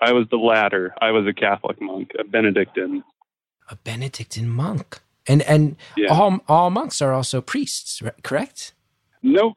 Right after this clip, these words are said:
Speaker 1: nope. That's, that's not true. That's a, a common misconception. Um, I, I'd say nowadays, probably the majority are, but there are also monks who are just, just brothers. So it's kind of, um,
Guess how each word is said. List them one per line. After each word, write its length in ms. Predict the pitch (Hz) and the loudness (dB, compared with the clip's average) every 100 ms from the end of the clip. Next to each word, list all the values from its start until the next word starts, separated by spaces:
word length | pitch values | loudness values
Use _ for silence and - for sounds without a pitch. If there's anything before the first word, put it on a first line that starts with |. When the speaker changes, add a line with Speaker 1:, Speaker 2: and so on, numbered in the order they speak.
| - | 0
Speaker 1:
nope. 320 | 139 160 156 131 | 2 4 2 0
That's, 180 | 135 - - | -2 -2 -2
that's 220 | 143 - | -2 2
not 260 | 143 139 - | 2 2 0
true. 220 | - 110 | -2 2
That's 220 | 110 110 | 2 2
a, 300 | 120 113 110 | 2 4 2
a 40 | 110 | 0
common 640 | 120 113 113 110 107 120 | 2 4 4 4 0 0
misconception. 920 | 120 117 - 110 - 98 - 104 101 95 _ _ _ | 0 0 2 0 2 0 0 -2 -2 -4 _ _ _
Um, 480 | 117 113 110 104 101 _ _ _ _ | 0 2 4 2 -2 _ _ _ _
I, 100 | 147 143 | -2 2
I'd 140 | 175 170 | 0 2
say 160 | 202 170 | 4 6
nowadays, 720 | 139 147 170 175 180 175 165 151 _ _ | 4 4 2 2 4 4 0 -4 _ _
probably 260 | 151 160 - | -2 2 4
the 100 | 143 | 4
majority 680 | 127 107 117 131 151 170 175 | 2 4 4 4 4 2 2
are, 340 | 156 165 185 | 2 2 2
but 200 | 131 127 | 0 -2
there 180 | 127 127 | 2 2
are 40 | 113 | 4
also 280 | 127 120 123 | 2 0 2
monks 300 | 117 117 113 | 2 2 0
who 60 | 117 | 0
are 80 | 107 | 0
just, 360 | 101 110 - _ _ _ _ _ _ | 2 0 0 _ _ _ _ _ _
just 220 | 120 - | -4 -2
brothers. 440 | 110 101 90 82 90 - _ _ _ _ _ _ _ _ | 2 2 2 -4 -8 -20 _ _ _ _ _ _ _ _
So 140 | 117 107 | 0 0
it's 100 | - | 0
kind 160 | 127 123 | 0 2
of, 180 | 113 104 | 2 2
um, 500 | 110 107 101 101 | 2 2 2 -2